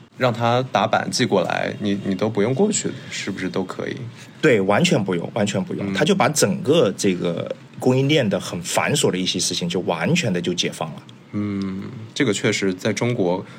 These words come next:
Speaker 1: 感觉这个的效率是任何一个国家无法匹配的。
Speaker 2: 对，对，对，
Speaker 1: 嗯。
Speaker 2: 这个在国外应该是，啊，没有对标的东西，没有对标的东西。
Speaker 1: 嗯。
Speaker 2: 所以幺六八，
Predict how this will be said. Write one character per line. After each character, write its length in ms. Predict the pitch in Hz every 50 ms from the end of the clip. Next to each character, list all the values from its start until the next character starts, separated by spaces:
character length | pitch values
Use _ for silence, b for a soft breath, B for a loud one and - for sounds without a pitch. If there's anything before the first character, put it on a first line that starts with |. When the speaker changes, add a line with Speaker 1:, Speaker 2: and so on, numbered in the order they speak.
| B B
Speaker 1:
感 140 | - - 90
觉 60 | 92
这 120 | 190 - 147
个 80 | 117
的 80 | 98 95
效 220 | 95 - 127 113
率 180 | 101 95 90 90
是 300 | - - 107 98 98 - - - -
任 120 | - 123
何 140 | - - 87
一 40 | 82
个 100 | 87 -
国 180 | 131 - 90 82
家 200 | 87 92 90 92
无 100 | 90 92
法 160 | - 92 92
匹 180 | 92 - - -
配 220 | - - 92 92
的。 80 | 95 - - -
Speaker 2:
对， 240 | 120 117 117 110
对， 160 | 101 110 107 101
对， 140 | 104 101
Speaker 1:
嗯。 40 | 95
Speaker 2:
这 120 | - 151 151
个 100 | 143 127
在 120 | 98 107
国 180 | 95 - 90 90
外 160 | 107 110 104
应 160 | 98 101 104
该 140 | 104 107 104
是， 440 | - - 104 98 92 87 87 85 - - - - -
啊， 140 | 107 98 87
没 160 | 87 87 98
有 100 | 110 104
对 160 | - 110 104
标 140 | 98 92 87
的 80 | 82 80
东 160 | 90 85 87
西， 160 | - - - - - -
没 80 | 107 98
有 80 | 95
对 120 | 95 101 95
标 140 | 92 92 82
的 80 | 90 92
东 140 | - 80
西。 80 | - -
Speaker 1:
嗯。 40 | 110
Speaker 2:
所 140 | - 123 139
以 100 | 131 127
幺 100 | 143 147
六 140 | 147 139
八， 280 | 131 139 143 139 143